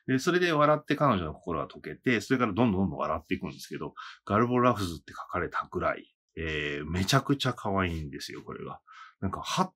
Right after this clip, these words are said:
とするぐらい可愛い感じですね。えー、このニノチカっていう映画も、まあ、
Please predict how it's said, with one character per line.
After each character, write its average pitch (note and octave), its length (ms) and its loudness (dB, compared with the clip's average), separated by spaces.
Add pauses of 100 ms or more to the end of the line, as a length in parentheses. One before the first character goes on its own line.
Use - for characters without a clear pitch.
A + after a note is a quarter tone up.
と - 60 -4
す F#2 160 -4
る E2 100 -2
ぐ D2+ 120 -6
ら C#2+ 80 -8
い D2+ 40 -8
可 - 140 -8
愛 C#2 200 -6
い - 40 -14
感 - 220 -14
じ - 100 -20
で - 60 -20
す - 120 -6
ね。 G#2 200 -4 (400)
え E2 100 -2
ー、 D2+ 60 -4
こ E2 80 -6
の D2+ 100 -4
ニ E2+ 80 -2
ノ F#2+ 140 4
チ - 100 -4
カ - 140 -8
っ - 80 -16
て D#2 80 -4
い D2 100 0
う C#2+ 40 -4
映 - 20 -4
画 C#2 160 -6
も、 - 120 -16
ま F#2+ 120 2
あ、 D#2 140 -2